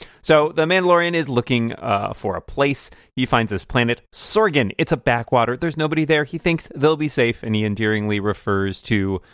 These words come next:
uh, the, uh, Baby Yoda as "ya little womp rat."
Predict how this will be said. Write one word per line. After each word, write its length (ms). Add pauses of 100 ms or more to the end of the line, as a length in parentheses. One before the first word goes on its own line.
(340)
uh, 400
the, 320
uh, 120
Baby 240
Yoda 200
as 160
"ya 120
little 380
womp 340
rat." 280